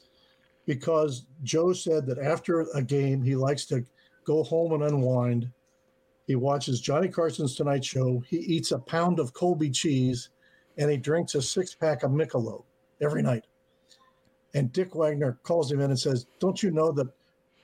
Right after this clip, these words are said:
our sponsor is Stroh's, not Michelob?" <laughs> But it, on the jump page,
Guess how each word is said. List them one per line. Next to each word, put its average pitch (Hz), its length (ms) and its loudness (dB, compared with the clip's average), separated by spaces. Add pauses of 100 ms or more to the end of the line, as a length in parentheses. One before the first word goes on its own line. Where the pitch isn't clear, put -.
(220)
our 127 100 2
sponsor 156 560 0
is 120 80 0
Stroh's, 151 680 0
not 139 240 0
Michelob?" 143 640 0 (520)
<laughs> - 1300 -6
But 160 200 0 (580)
it, 170 320 -2
on 160 160 2
the 139 80 -2
jump 185 380 -2
page, 131 420 -2